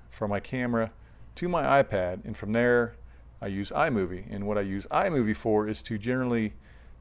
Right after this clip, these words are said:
um, get the beginning and the end of the movie. I do all my cuts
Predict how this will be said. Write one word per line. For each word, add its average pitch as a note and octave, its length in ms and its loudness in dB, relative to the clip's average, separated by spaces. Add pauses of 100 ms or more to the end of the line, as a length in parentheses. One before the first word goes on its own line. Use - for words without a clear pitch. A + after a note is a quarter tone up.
(240)
um, - 440 -8 (320)
get A2+ 220 0
the G2+ 100 -2
beginning A#2+ 580 0
and A#2+ 140 -2
the A2+ 100 -2
end C3 140 2
of A#2+ 40 2
the A#2+ 60 2
movie. A#2 300 2
I G#2 100 4
do A2 180 4
all A2 120 4
my F#2+ 140 0
cuts - 600 0